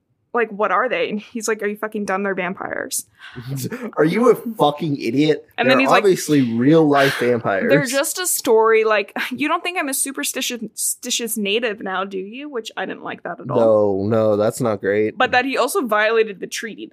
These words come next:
Speaker 1: then by telling her that story.
Speaker 2: Yeah.
Speaker 1: Um, and they actually head back, and she invites Jacob to hang in town at some point.
Speaker 2: You wanna hang?
Speaker 1: And I think we're gonna end at the end of chapter six.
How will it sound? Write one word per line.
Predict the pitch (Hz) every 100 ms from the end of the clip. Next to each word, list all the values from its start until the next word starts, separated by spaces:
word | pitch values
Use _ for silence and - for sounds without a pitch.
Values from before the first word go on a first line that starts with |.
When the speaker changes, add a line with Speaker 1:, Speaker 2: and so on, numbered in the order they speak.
| -
Speaker 1:
then | - 240 _ - -
by | -
telling | - 240 -
her | - -
that | - -
story. | - 95 80 76 269
Speaker 2:
Yeah. | - 127 104 78 110 110 _ _ _ _ _ _ _ _
Speaker 1:
Um, | 220 220 208
and | 220 226
they | 220
actually | 233 233 285
head | 269 262
back, | 233 190 185 - _ -
and | 208 208
she | - 240
invites | 240 220 214
Jacob | - 185 156
to | -
hang | 196 139
in | 165
town | - -
at | - -
some | -
point. | - - - _ 123 - -
Speaker 2:
You | 117
wanna | 123 139
hang? | 113 147 - -
Speaker 1:
And | 262
I | 302 254
think | - 269 339 392 _ _ _
we're | 208 233
gonna | 247 247
end | 220 208
at | 226
the | 226
end | - 202
of | 208
chapter | - 196 -
six. | - 226 226 -